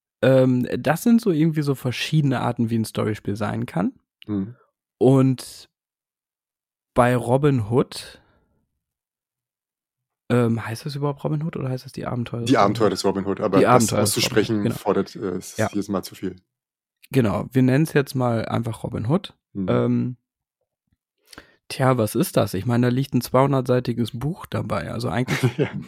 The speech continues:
Speaker 1: müsste man
Speaker 2: Eigentlich schon.
Speaker 1: meinen, eigentlich müsste man meinen, in diesem Buch steht halt eine Story.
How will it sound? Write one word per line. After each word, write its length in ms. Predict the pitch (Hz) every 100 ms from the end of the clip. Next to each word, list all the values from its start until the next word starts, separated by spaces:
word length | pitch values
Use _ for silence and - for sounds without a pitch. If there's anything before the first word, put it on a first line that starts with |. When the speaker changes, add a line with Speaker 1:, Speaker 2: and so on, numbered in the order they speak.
| - - _
Speaker 1:
müsste 540 | 90 107 101 139 - -
man 180 | 131 123
Speaker 2:
Eigentlich 80 |
schon. 100 | 120
Speaker 1:
meinen, 420 | 120 151 160 165 156 _ _ _ _ _ -
eigentlich 240 | 131 170
müsste 220 | 165 156
man 140 | 147 139
meinen, 540 | 135 147 160 160 151 -
in 160 | 117 127
diesem 360 | 156 196 160
Buch 320 | 135 156 160
steht 360 | - - 139 143
halt 280 | 139 135 -
eine 220 | 110 110
Story. 480 | - 101 95 -